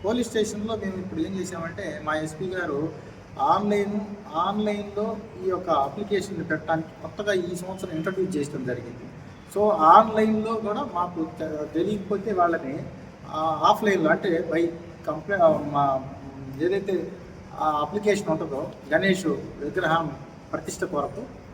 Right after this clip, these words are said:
ఆ విగ్రహంతో పాటు, ఆ, ఆ అప్లికేషన్తో పాటుగా వాళ్ళు, ఆ, వచ్చినప్పుడు మా దగ్గరికి దానికి ఒక చలానా అనేది కట్టుకోవాల్సి ఉంటుంది.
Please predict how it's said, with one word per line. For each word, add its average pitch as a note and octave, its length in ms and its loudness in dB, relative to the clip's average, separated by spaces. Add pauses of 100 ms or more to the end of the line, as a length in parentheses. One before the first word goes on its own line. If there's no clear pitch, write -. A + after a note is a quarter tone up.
ఆ F3 160 6
విగ్రహంతో A3 640 2
పాటు, F#3 340 0
ఆ, D3+ 340 -4
ఆ D#3+ 380 6
అప్లికేషన్తో A3 600 -2
పాటుగా D#3+ 500 -2 (500)
వాళ్ళు, G3 560 8 (360)
ఆ, G3 40 0 (360)
వచ్చినప్పుడు A3 440 2
మా F3 120 4
దగ్గరికి E3 460 -2
దానికి G3+ 380 0
ఒక F#3 140 -6
చలానా G#3 540 4
అనేది F#3 440 2
కట్టుకోవాల్సి D#3 540 -4
ఉంటుంది. C#3 200 -12